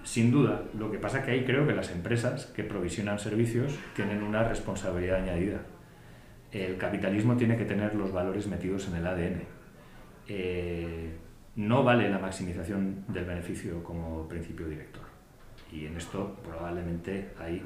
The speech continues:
economistas mucho más inteligentes que yo que me atizarían duro por decir esto, ¿no? Eh, yo creo en la mano invisible, pero hasta cierto punto.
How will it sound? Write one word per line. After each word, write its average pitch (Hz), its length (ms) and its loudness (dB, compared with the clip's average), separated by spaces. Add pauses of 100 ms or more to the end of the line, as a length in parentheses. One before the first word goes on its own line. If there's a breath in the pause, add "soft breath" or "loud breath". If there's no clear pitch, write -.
economistas 87 760 -6
mucho 107 220 -2
más 95 100 -4
inteligentes 90 460 -6
que 90 120 -6
yo 101 200 -2
que 95 100 -4
me 90 100 -6
atizarían 92 600 -2
duro 92 260 2
por 85 180 -6
decir 87 200 -6
esto, - 200 -8 (120)
¿no? - 140 -14 (1040 loud breath)
Eh, 104 460 2 (220)
yo 156 180 6
creo 160 240 10
en - 80 8
la 120 80 8
mano 135 180 8
invisible, 135 580 8
pero 104 180 2
hasta 98 180 -4
cierto 113 260 0
punto. 95 300 -6